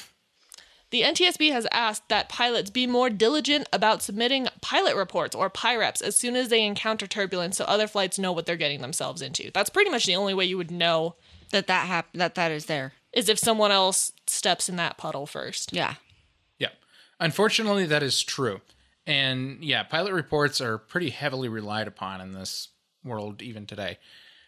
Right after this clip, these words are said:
Speaker 3: Um, and there's a lot of, like, <clears throat> you can look up pilot reports. You can go do this yourself if you wanna go look at them.
Speaker 1: Where?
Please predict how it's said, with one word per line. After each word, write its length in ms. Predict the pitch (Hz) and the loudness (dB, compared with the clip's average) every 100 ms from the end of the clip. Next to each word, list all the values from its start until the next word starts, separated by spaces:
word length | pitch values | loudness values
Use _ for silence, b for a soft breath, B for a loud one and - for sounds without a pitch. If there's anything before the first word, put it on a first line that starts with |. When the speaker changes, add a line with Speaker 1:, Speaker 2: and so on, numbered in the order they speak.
| b | b
Speaker 3:
Um, 500 | 151 127 117 110 110 - _ | -4 -2 0 -4 -8 -12 _
and 440 | 165 139 131 127 139 _ | 0 2 2 0 -6 _
there's 320 | 185 160 165 - | 0 4 4 2
a 60 | 156 | 2
lot 260 | 143 170 | 4 4
of, 140 | 185 139 | 4 2
like, 260 | 143 131 - - _ _ - | 0 0 -6 -20 _ _ -8
<clears throat> 380 | 247 151 160 | -4 -4 -4
you 160 | 151 277 | 0 2
can 180 | - 160 | 2 4
look 160 | 196 | 4
up 160 | 220 220 | 2 0
pilot 280 | 160 180 139 | 0 0 2
reports. 440 | 131 156 127 - | 2 4 4 4
You 140 | 147 175 | 0 2
can 180 | 170 | 0
go 180 | 131 160 | 4 2
do 160 | 127 151 | 4 0
this 200 | 156 - | 2 0
yourself 380 | 123 - 147 113 | 0 2 0 0
if 100 | 110 | -6
you 120 | 131 | -2
wanna 160 | 147 131 | 0 0
go 100 | 117 | -2
look 220 | 110 117 | -2 -4
at 80 | 165 | 0
them. 180 | 214 233 | 0 0
Speaker 1:
Where? 480 | 226 294 370 190 190 | -2 -2 -2 -4 -10